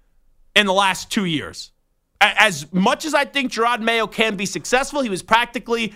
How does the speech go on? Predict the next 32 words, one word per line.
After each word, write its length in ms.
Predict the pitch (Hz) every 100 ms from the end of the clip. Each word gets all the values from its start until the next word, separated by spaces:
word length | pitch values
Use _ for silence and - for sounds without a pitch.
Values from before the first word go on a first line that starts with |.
| _ -
an 80 | 180
extension 480 | 170 - 247 262 254
of 60 | 208
the 60 |
coaching 420 | 208 233 - 226
staff 340 | - 220 214 180
when 140 | 196
he 60 | 196
was 140 | 180
playing. 400 | - 156 131 92 - _ _ _ _ _ _ _ -
But 120 | 185
Mike 280 | 240 311 -
Vrabel 560 | 247 269 165 143 143 _ _ _ _ _ _ _ _ _ -
has 280 | 220 170
won 500 | 131 117 156 247 302
with 180 | 285 175
less 380 | 180 233 220 - -
in 180 | 214
this 220 | 202 190 156
league. 360 | 156 113 98 _ _
Mike 260 | 190 349 277
Vrabel 400 | 226 269 226 214
had 140 | 202
Ryan 440 | 160 196 294 349 311
Tannehill 640 | - 262 247 165 139 135 _ _
in 140 | 233 214
an 100 | 208
A 160 | 285
F 120 | 320 -
C 220 | 233 202
championship 840 | - 277 208 139 123 - 131 -
game. 300 | 123 -